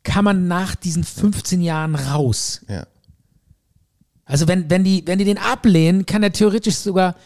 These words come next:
Speaker 1: das ist ja eigentlich immer nur in Amerika so, wo die Leute fünfzig Jahre
Speaker 2: Aber
Speaker 1: im Gefängnis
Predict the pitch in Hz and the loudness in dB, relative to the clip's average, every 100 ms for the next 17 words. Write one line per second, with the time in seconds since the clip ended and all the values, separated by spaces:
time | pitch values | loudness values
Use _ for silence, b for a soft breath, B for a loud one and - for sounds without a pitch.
0 | b b b b 127 139 123 135 170 156 | b b b b -6 -2 -2 0 0 0
1 | 156 151 143 139 170 143 - 113 117 110 | 2 0 0 0 0 0 -4 -8 -8 -8
2 | 117 120 123 139 123 170 - - 143 131 | -6 -2 -2 -2 -4 -4 -4 -4 -2 0
3 | 127 135 | 2 2